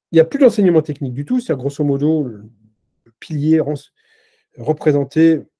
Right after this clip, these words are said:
on travaille sur des, plutôt des problématiques de représentation de la complexité, donc on,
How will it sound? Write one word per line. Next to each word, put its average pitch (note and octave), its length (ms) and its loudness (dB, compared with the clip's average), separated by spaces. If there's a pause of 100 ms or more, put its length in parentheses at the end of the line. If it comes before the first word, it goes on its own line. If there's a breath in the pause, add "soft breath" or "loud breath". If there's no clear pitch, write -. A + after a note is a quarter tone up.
on A#2+ 80 -18
travaille C3 420 -8
sur C3+ 420 -10
des, A2 140 -12 (280)
plutôt C#3+ 280 -10
des C3 80 -6
problématiques B2 460 -6
de B2+ 40 -2
représentation B2 440 -8
de B2 40 -6
la A#2+ 60 -6
complexité, D#3+ 600 -6 (340)
donc B2+ 200 -12
on, A#2 60 -20